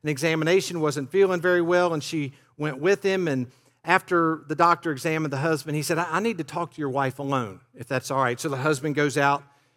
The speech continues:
into the waiting room, and, and the doctor says, "Your husband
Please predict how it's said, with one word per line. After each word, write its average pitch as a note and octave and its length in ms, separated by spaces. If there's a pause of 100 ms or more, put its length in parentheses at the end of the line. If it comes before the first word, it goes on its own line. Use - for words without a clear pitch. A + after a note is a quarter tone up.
(380)
into D#3 160
the C#3+ 100
waiting E3+ 380
room, E3 420
and, C3 300
and C3+ 120
the B2+ 60
doctor C#3+ 320
says, C3 260 (120)
"Your F#3+ 220
husband A#2+ 580